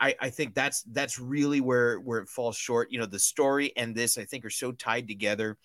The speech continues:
um, which is unfortunate because there is so much potential here. I would love to see, um, I mean, even, uh, Bush and Renz take another shot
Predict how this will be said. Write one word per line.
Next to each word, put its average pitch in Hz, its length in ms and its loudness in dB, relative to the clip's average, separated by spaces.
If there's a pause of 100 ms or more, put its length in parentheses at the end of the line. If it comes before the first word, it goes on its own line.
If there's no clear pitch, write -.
(440)
um, 101 480 4 (440)
which 123 180 2
is 120 80 0
unfortunate 127 640 2 (160)
because 110 520 2
there 135 240 -2
is 107 100 -6
so 147 580 4
much 139 280 2
potential 127 440 -4
here. 104 280 -2
I 120 120 0
would 113 180 -2
love 123 580 2
to 131 100 -8
see, 107 580 2 (680)
um, 101 640 4
I 139 60 2
mean, 131 160 0
even, 143 360 2
uh, 131 60 0
Bush 135 380 2
and 110 100 -4
Renz 117 540 0
take 139 240 -2
another 117 360 2
shot 113 440 -2